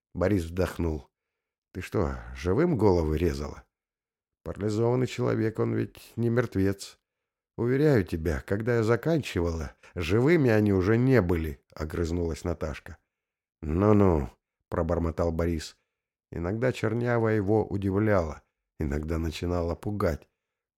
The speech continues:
Как-то уж очень быстро она приспосабливалась к новым жестоким правилам игры, царившим на диких землях. Впрочем, умение приспосабливаться —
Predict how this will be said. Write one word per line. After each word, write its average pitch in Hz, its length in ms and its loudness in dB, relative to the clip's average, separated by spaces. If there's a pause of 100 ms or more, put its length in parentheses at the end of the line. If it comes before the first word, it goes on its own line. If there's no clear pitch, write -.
Как-то 117 380 -4
уж 90 260 -2
очень 131 400 -4
быстро 98 540 -2
она 95 180 0
приспосабливалась 85 1160 -4
к - 80 -20
новым 85 380 0
жестоким 87 580 -6
правилам 98 480 -2
игры, 82 400 -4
царившим 101 560 2
на 92 140 0
диких 87 420 -6
землях. 87 500 -2 (800)
Впрочем, 143 540 2
умение 131 420 4
приспосабливаться — 120 1160 0